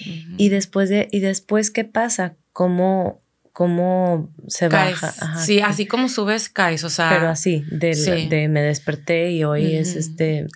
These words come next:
Speaker 1: senti-
Speaker 2: la gran diferencia con la bipolaridad, que, pues, es como que un estigma que muchas personas te-, llegamos a tener, es de que, "Ay, déjalas, anda de bipolar", o en las canciones de que, "Ay, anda bipolar", y no
Speaker 1: Ay,
Speaker 2: sé qué.
Speaker 1: sí,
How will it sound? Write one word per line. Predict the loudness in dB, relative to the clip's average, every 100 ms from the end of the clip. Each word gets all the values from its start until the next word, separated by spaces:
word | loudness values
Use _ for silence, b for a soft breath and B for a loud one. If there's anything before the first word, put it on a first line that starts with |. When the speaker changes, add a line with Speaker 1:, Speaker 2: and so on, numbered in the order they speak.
| -2
Speaker 1:
senti- | 2 2 2
Speaker 2:
la | 2 4 6 4
gran | 2 2
diferencia | 0 0 0 -2
con | 0
la | 2
bipolaridad, | 2 2 0 2 2 2 0 -6
que, | -2 2 4 4 2 0 -8 _
pues, | 0 0
es | -2
como | 0 0 0
que |
un | 0 0
estigma | -2 -4 -4 -2 -2
que | -4
muchas | -8 -8 -12 -10
personas | -6 -6 -6 -8 -14 _ _ _
te-, | 0
llegamos | 2 2 0 -4
a | -10
tener, | -8 -8 -10 -14 B B B B B
es | -4 0
de | 0
que, | 0
"Ay, | 0 0
déjalas, | 0 2 2 0 -8
anda | -8 -4 0 2
de | 2
bipolar", | 2 2 0 -2 -12 -14
o | -4 -2
en | 0
las | -2 -8
canciones | -6 -4 -4 -6
de | -8 -8
que, | -10 -10 -6
"Ay, | -4 -2
anda | -4 -4 -4
bipolar", | -4 -4 -4 -4
y |
no | -4
Speaker 1:
Ay, | -4
Speaker 2:
sé | -6
qué. | -6
Speaker 1:
sí, | -4